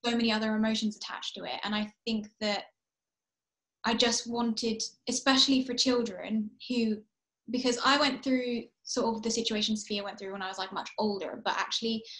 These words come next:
for children, where do they turn to if they've, if they've gone through something like that? Um,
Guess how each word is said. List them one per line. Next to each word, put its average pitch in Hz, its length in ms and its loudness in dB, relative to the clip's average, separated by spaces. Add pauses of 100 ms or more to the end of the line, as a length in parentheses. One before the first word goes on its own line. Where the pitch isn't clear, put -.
(180)
for 240 80 0
children, 240 600 4 (180)
where 233 220 4
do 240 100 2
they 233 120 4
turn 233 300 0
to 202 100 -4
if - 340 -10
they've, 196 180 -6 (100)
if 214 100 -16
they've 208 160 -4
gone 208 180 -4
through 214 120 -8
something 208 300 -12
like - 120 -20 (100)
that? - 1120 -8
Um, 196 380 -6